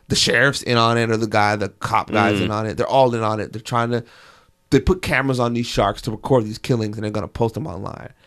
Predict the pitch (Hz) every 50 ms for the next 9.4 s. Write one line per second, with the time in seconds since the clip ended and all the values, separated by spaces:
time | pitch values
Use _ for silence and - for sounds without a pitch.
0 | _ - - 165 185 254 190 226 233 202 185 - - - 185 175 175 170 160 -
1 | - - _ _ _ _ _ - 120 131 143 147 156 160 165 170 175 175 175 175
2 | 175 170 165 160 160 143 120 107 131 131 131 131 127 127 120 120 113 104 101 104
3 | 127 123 113 92 - _ - 127 127 120 143 139 143 131 127 123 127 - - 131
4 | 123 120 120 117 - - 113 113 - - - 113 110 104 98 95 - - _ _
5 | - - - - _ - 131 147 190 170 - - 156 220 233 202 208 - - -
6 | 233 233 220 226 226 226 220 214 208 165 120 104 104 143 165 208 196 - - 208
7 | 214 220 214 202 175 147 143 139 135 110 - - - 151 160 165 131 104 98 95
8 | 107 110 - _ _ _ _ _ - - - - 156 170 143 160 175 170 139 107
9 | 92 - - 69 - - -